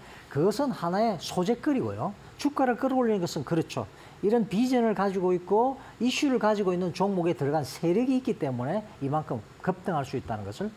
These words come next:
꼭 명심하셔야 됩니다. 자, 레인보우 로보틱스도 제가 드렸습니다. 언제 드렸죠?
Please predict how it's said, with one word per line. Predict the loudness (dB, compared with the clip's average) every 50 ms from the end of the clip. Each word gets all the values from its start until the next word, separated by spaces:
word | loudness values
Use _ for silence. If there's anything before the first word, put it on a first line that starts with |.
| -8 -6
꼭 | -4 -4 -4 -4 -4
명심하셔야 | -4 -4 -2 -4 -4 -6 -8 -10 -10 -8 -6 -6 -6 -4 -6 -8 -10 -10 -12 -14 -10
됩니다. | -10 -10 -10 -12 -18 -20 -20 -20 -20 -20 -20 -20 -20 -10 -4
자, | 0 2 2 4 4 6
레인보우 | 6 6 6 6 4 4 6 6
로보틱스도 | 6 6 4 4 2 2 0 0 0 0 0
제가 | 2 2 0 0 0
드렸습니다. | 0 -2 -2 -4 -6 -8 -6 -4 -4 -2 0
언제 | 0 2 2 4 4
드렸죠? | 4 2 2 2 2 2 0